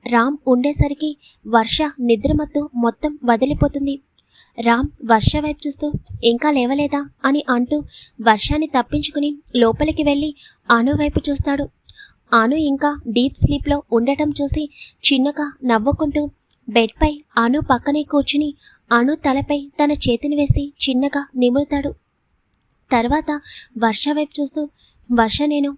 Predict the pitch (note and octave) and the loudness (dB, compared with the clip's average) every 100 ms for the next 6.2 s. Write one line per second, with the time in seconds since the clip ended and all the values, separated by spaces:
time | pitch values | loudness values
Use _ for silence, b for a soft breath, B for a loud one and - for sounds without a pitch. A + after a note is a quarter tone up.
0 | - A3+ A3+ C#4+ - C#4 C4 C#4 C4+ C4+ | 0 0 2 0 0 0 0 0 -2 -4
1 | - _ B B - B3+ B3+ C#4+ - B3+ | -10 _ B B 0 4 4 2 0 -2
2 | B3+ D4+ - D4 C#4+ C#4 C#4 C#4+ - B3 | -2 2 2 2 0 0 -2 -4 0 2
3 | C4+ A3 A#3 C#4+ C#4+ C#4+ - A3+ B3 D4+ | 2 0 0 0 -2 -4 2 2 2 -2
4 | D4 C#4+ C#4 A#3+ A#3 C4+ C#4 C#4 - C4+ | 2 2 2 2 4 4 0 -2 -2 -2
5 | C4+ - - B B B G#3+ A3+ A3 D4 | -2 -4 -12 B B B 2 2 2 -2
6 | C#4+ C#4+ | -2 -4